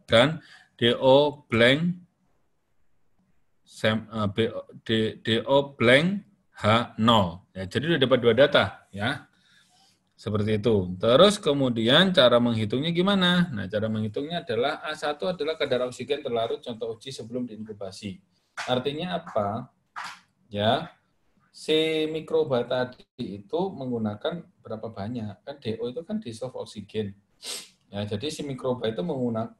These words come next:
menggunakan O dua selama lima hari itu berapa banyak? Dan otomatis yang paling banyak pertama adalah untuk yang A satu. A satu itu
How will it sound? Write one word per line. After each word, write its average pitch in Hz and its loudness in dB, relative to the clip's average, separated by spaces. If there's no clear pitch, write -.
menggunakan 120 -4
O 131 -8
dua 120 -4
selama 117 -8
lima 110 -6
hari 104 -8
itu 117 -12
berapa 101 -10
banyak? 95 -10
Dan 110 2
otomatis 117 -4
yang 156 -6
paling 123 -2
banyak 135 -2
pertama 120 -6
adalah 120 -8
untuk - -14
yang 185 -4
A 147 -8
satu. 143 -6
A 110 -12
satu 180 -4
itu 127 -16